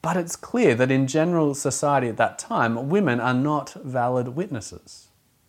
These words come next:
Now, here's why that matters. So if you were living in the first century a-, and you were gonna make up a religion, you were going to invent a fictional religion that has a, as one of its core elements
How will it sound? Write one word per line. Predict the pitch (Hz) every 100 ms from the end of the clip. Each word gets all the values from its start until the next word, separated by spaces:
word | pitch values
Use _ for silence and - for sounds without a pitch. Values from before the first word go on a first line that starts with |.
| _ _ _ _ _ _ _ _ _ - -
Now, | 170
here's | 233 233
why | 285
that | 226 214
matters. | 185 143 - - - _ _ _ _ _ _ _ _ _ _ _ -
So | 180
if | 175
you | 185 247
were | 285
living | 220 220 170
in | 151 151
the | 143
first | - 175 175 - -
century | - 143 139 - 110
a-, | 113
and | 143 151 160
you | 202
were |
gonna | 233 190
make | 147 147 156 175
up | 175 156 -
a | 139
religion, | 123 120 113 120 139 196 254 _ _ _ -
you | 175
were |
going | 185 180 170
to | 156
invent | 131 120 131 139 -
a | 123 101
fictional | - - 143 - 190 175 165 135
religion | 135 127 135 135 143
that | 143
has | 139 196 185 151
a, | 135 139 139 - -
as | 143 131
one | 156
of | 175
its | 139 127
core | - 175 180 175
elements | 143 147 127 95 117 -